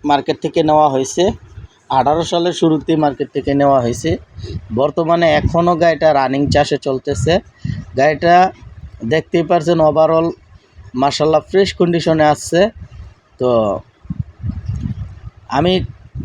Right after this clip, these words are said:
আহ, স-, সবাইকে বলবো যাদের বাজেট সীমিত তারা এই গাড়িটা নিতে পারবেন। তো অল্প বাজেটের গাড়ি কিন্না নিয়ে যান বাড়ি, আর করেন না দেরি।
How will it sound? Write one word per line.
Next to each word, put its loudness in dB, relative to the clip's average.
আহ, 2
স-, -4
সবাইকে 0
বলবো 0
যাদের 2
বাজেট 0
সীমিত 2
তারা 2
এই 2
গাড়িটা 0
নিতে -2
পারবেন। 0
তো 2
অল্প 0
বাজেটের 0
গাড়ি 2
কিন্না 2
নিয়ে 2
যান 2
বাড়ি, 2
আর 2
করেন 2
না 0
দেরি। 0